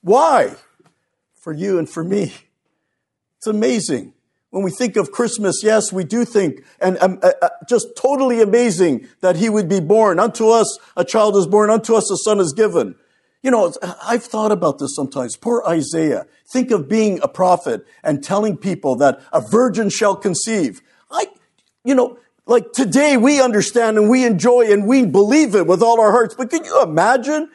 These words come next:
standing up in front of people and saying, "A virgin will conceive"? They probably said, "Wacko. No way. Cannot happen." And how's about this one?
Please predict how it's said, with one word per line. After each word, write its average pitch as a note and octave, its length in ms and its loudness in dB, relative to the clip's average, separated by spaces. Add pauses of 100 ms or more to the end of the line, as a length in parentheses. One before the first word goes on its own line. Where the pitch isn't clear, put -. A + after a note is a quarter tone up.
(140)
standing C#4 420 -2
up C4+ 140 0
in A3+ 80 -4
front A#3+ 200 0
of F#3+ 120 -6
people B3+ 240 0
and A3 100 -4
saying, A3+ 240 0 (100)
"A G#3+ 120 2
virgin D4 580 0
will C#4+ 160 4
conceive"? C4+ 840 -2 (560)
They D4 160 -4
probably C4+ 440 2
said, C4 260 0
"Wacko. C4 960 2 (640)
No D#4+ 320 2
way. F4 720 2 (1000)
Cannot D#4+ 380 2
happen." D4 680 2 (720)
And D#3 80 -6
how's A3 160 2
about A#3 220 0
this C4+ 200 0
one? D#3+ 320 0